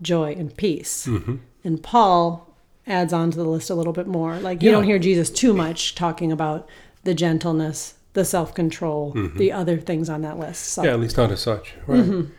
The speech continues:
Speaker 2: Yeah, you know, we had, <clears throat> there was a colleague I worked with once who spoke about the fruit of the Spirit, and his, his point was always that it's not so much, you know, if you visualize the fruit of the Spirit,
Speaker 1: Mm-hmm.
Speaker 2: it's not like you have, you know, love, joy, peace, patience, kindness. There's a banana, an apple,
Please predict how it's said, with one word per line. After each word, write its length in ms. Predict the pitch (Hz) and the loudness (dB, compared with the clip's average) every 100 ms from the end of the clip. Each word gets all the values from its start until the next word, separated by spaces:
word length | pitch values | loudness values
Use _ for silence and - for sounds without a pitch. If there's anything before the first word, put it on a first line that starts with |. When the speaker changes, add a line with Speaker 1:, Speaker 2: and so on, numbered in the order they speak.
| - - - | -20 -20 -4
Speaker 2:
Yeah, 120 | 175 | 0
you 120 | 131 | 2
know, 80 | 135 | 2
we 120 | 135 | 2
had, 200 | 120 143 - | 0 -2 0
<clears throat> 320 | - 165 - | 6 6 6
there 80 | 120 | 0
was 120 | 113 | 0
a 40 | 120 | -4
colleague 280 | 135 143 123 | -4 -2 0
I 60 | |
worked 220 | 113 120 - | -2 -2 -6
with 100 | 92 | -4
once 280 | 95 - - - - - - - _ _ _ _ - | -4 -4 -12 -18 -20 -20 -20 -20 _ _ _ _ -6
who 80 | 120 | -2
spoke 260 | - 120 | 0 0
about 180 | 113 110 | 0 -2
the 60 | 101 | -2
fruit 200 | - 127 | -2 -2
of 60 | |
the 80 | 107 | -2
Spirit, 360 | - 127 110 113 | -4 0 0 0
and 120 | 98 | -4
his, 160 | 98 | -4
his 200 | - 110 | -4 -6
point 320 | - - 147 123 | -4 -2 -2 -2
was 120 | 120 | -2
always 280 | 113 113 104 | -2 -2 -4
that 180 | 110 | -4
it's 160 | 110 - | -4 0
not 180 | 127 - | 0 0
so 120 | 127 | 0
much, 300 | 107 110 - | 0 -2 -4
you 60 | 117 | -2
know, 40 | |
if 60 | 110 | 0
you 80 | |
visualize 420 | 107 117 123 117 - | 2 2 2 0 0
the 80 | |
fruit 180 | 101 110 | -2 -2
of 60 | 98 | -2
the 40 | |
Spirit, 300 | - - 107 | -6 -2 0
Speaker 1:
Mm-hmm. 280 | 202 190 196 196 - - - _ - | 2 2 0 -2 -10 -20 -20 _ -8
Speaker 2:
it's 160 | 123 - | -4 2
not 180 | 117 | 4
like 220 | 107 95 117 | 2 0 -2
you 80 | |
have, 200 | 92 92 | 0 0
you 60 | 95 | 0
know, 60 | 92 | 0
love, 280 | 98 101 92 | 4 2 2
joy, 180 | 98 | -4
peace, 240 | 90 110 - | -2 -4 -2
patience, 320 | 104 92 98 | -2 -2 -6
kindness. 360 | - 92 87 - | -4 -4 -4 -4
There's 180 | 98 | -4
a 60 | 90 | -2
banana, 460 | 92 90 90 92 - | -2 0 0 -2 -4
an 80 | 92 | -6
apple, 440 | 90 92 92 87 | -6 -6 -6 -6